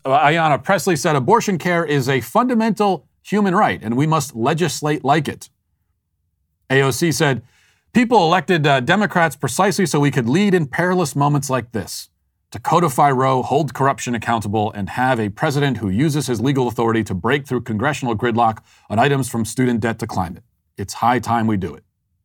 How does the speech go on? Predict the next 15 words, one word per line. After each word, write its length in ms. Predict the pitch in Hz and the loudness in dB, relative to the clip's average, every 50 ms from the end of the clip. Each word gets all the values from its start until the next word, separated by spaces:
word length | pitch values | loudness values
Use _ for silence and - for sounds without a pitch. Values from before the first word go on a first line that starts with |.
| _ _ _ _ _ _ _ _ _ _ _ _ | _ _ _ _ _ _ _ _ _ _ _ _
And 80 | - 131 | -2 0
then 80 | 131 131 | 2 2
Nancy 240 | 139 151 143 143 | 2 2 0 0
Pelosi 260 | 107 123 143 139 117 127 | -2 0 0 0 0 -2
and 100 | 113 107 | -2 0
Chuck 180 | - 135 117 | 0 0 0
Schumer 340 | - - 190 185 156 139 120 | 0 0 0 2 2 2 2
issued 240 | 127 135 - 131 123 | 0 0 0 0 -2
a 60 | 113 | -2
joint 380 | 95 90 117 131 139 123 107 - | 0 0 0 0 0 -2 -4 -10
statement 580 | - - - 135 147 147 113 107 92 92 92 | -8 -4 -4 -4 -2 -4 -6 -6 -8 -8 -6
calling 300 | - - 120 117 117 117 | -4 -2 0 0 0 0
the 80 | 113 110 | -2 -2
reported 380 | 104 95 - - 131 123 117 | -2 -4 -4 -4 -4 -2 -2
decision 500 | 107 104 98 - 123 117 98 110 104 95 | -4 -6 -4 -2 -2 -2 0 -2 -2 -4